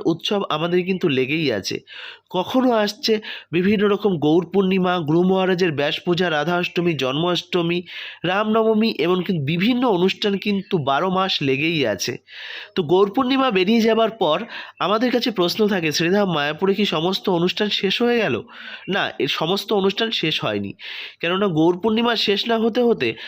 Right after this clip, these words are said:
আমাদের কিন্তু শুরু হয়ে যায় গুরু মহারাজের ব্যাস পূজা নিয়ে, এবং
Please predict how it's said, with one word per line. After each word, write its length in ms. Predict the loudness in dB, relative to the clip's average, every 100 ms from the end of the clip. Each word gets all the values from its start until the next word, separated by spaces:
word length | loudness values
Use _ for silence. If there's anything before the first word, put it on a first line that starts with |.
| -16 -6
আমাদের 340 | -2 0 0
কিন্তু 260 | 0 0 0
শুরু 320 | 2 2 4
হয়ে 220 | 4 4
যায় 220 | 2 0
গুরু 240 | 0 2 4
মহারাজের 520 | 4 2 2 2 0
ব্যাস 260 | 0 -4 -2
পূজা 280 | -2 0
নিয়ে, 260 | -2 -4 -6 -8 -14 -14 -16 -4
এবং 280 | 0 0